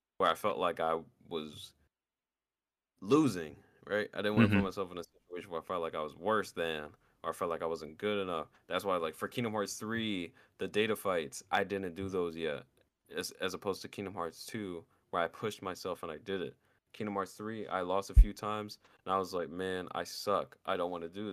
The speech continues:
Speaker 1: this." But that, that was me.
Speaker 2: Mm-hmm.
Speaker 1: So I guess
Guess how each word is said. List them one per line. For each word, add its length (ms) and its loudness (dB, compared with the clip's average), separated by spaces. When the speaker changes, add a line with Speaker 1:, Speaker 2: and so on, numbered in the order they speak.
Speaker 1:
this." 220 -16
But 100 -4
that, 220 6
that 100 -2
was 140 0
me. 280 -6
Speaker 2:
Mm-hmm. 260 2
Speaker 1:
So 80 2
I 80 6
guess 260 2